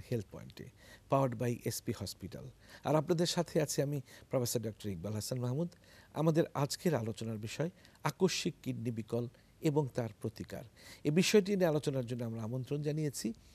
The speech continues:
ল্যাব এইড স্পেশালিস্ট হসপিটালের কিডনি বিভাগের চিফ কনসালটেন্ট প্রফেসর ডক্টর এম এ সামাদকে। প্রফেসর এম এ সামাদ, অনুষ্ঠানে স্বাগত জানাচ্ছি। কেমন আছেন?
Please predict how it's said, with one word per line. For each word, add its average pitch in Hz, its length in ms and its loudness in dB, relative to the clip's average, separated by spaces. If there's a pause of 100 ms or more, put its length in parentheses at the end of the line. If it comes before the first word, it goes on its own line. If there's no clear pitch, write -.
(240)
ল্যাব 156 340 6
এইড 143 200 2 (100)
স্পেশালিস্ট 110 680 -4
হসপিটালের 107 500 -4 (420)
কিডনি 160 280 4
বিভাগের 117 380 2 (360)
চিফ 175 200 4
কনসালটেন্ট 143 640 0 (260)
প্রফেসর 120 320 0
ডক্টর 104 320 -8 (120)
এম 139 260 0
এ 110 140 -2
সামাদকে। - 540 -10 (440)
প্রফেসর 135 300 2
এম 127 160 -2
এ 131 60 -2
সামাদ, 131 300 -4 (800)
অনুষ্ঠানে 123 480 -2
স্বাগত 110 360 -4
জানাচ্ছি। 92 380 -8
কেমন - 300 -10
আছেন? - 240 -10